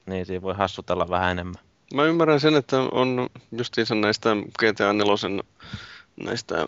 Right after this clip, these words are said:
Speaker 2: kavereista, mitä siinä oli. Kyllä mä ymmärrän, että oikeassakin elämässä menee sillä lailla, että kaveri saattaa jo-, joskus so-, soittaa, että "Hei, mulla on hyvä fiilis, lähdetään nyt pilettää." M-,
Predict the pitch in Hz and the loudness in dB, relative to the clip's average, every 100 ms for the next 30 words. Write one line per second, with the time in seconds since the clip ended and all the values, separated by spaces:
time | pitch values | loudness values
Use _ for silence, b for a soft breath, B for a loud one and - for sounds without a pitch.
0 | - 127 117 101 82 76 - 87 90 90 | 0 4 4 4 2 -2 -4 -6 -4 -4
1 | 104 92 104 - 139 165 180 156 135 123 | -4 -4 -2 2 4 6 6 4 4 2
2 | 117 123 120 113 107 101 95 92 95 - | 0 2 2 2 -2 -2 -2 -2 -2 -2
3 | 101 101 98 101 107 95 92 - - 107 | -2 0 0 0 0 0 -2 -2 0 2
4 | 107 117 135 120 - 107 104 98 92 107 | 2 2 2 0 0 0 2 -2 -4 -6
5 | - 110 - 110 92 117 107 - 107 98 | -6 -10 -6 -6 -2 0 0 0 0 0
6 | - - 254 233 160 196 143 190 139 101 | 0 2 2 2 4 6 6 4 2 2
7 | 170 151 101 107 165 160 - 113 135 - | 4 2 0 0 0 0 -2 0 0 0
8 | 147 135 104 _ 82 73 B B B B | -2 0 -2 _ 0 0 B B B B
9 | B B - | B B -10